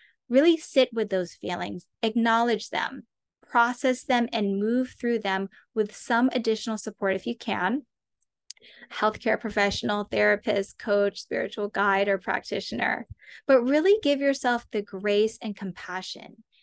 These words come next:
and also release any expectations in terms of how the reparenting process will look and feel like and how long it will take. In this process, you'll also not only understand the root of these feelings, but also how they play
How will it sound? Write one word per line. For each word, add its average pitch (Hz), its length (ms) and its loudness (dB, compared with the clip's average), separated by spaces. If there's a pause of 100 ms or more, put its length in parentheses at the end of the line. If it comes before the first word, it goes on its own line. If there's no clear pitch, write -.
(300)
and 247 180 2
also 247 400 2
release 240 460 0
any 262 340 0
expectations 208 840 -4
in 202 160 -2
terms 202 320 -4
of 208 100 -2
how 240 540 2
the 233 220 -2
reparenting 202 760 -6
process 190 520 -4
will 190 180 -2
look 196 340 -2
and 190 120 -4
feel 269 320 0
like 196 280 0 (280)
and 208 100 0
how 196 200 -6
long 196 400 0
it 196 140 -4
will 175 160 -6
take. - 400 -10 (460)
In 269 180 6
this 339 200 2
process, 240 520 0
you'll 226 180 0
also 262 320 0
not 233 280 4
only 208 320 -2
understand 190 560 -2
the 180 100 0
root 247 400 4
of 196 140 0
these 190 240 -6
feelings, 180 580 -4 (300)
but 240 120 4
also 240 360 2
how 240 340 0
they 294 200 2
play 247 280 -4